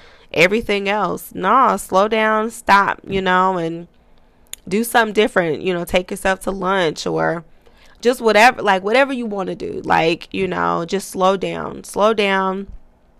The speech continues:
definitely smell those roses and take advantage of that time that you have as you are rebuilding yourself, recovering from anything, you know. Um,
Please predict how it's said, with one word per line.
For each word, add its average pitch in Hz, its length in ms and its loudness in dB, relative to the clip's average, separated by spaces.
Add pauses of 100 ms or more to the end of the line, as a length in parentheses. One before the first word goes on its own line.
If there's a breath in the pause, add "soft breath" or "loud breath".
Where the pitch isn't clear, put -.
(340)
definitely 180 540 0
smell 175 300 -2
those 175 240 -4
roses 165 600 -4 (600 soft breath)
and 165 320 -4
take 196 220 0
advantage 170 480 -2
of 165 180 0
that 156 200 2
time 165 340 2
that 139 180 -8
you 170 100 -6
have 160 680 2 (840 soft breath)
as 190 200 6
you 208 280 -2
are 190 520 6 (460 soft breath)
rebuilding 202 640 -2
yourself, 151 560 -4
recovering 185 800 -2
from 170 640 -4 (500 soft breath)
anything, 190 720 -2
you 180 140 -2
know. 170 420 0
Um, 165 560 -2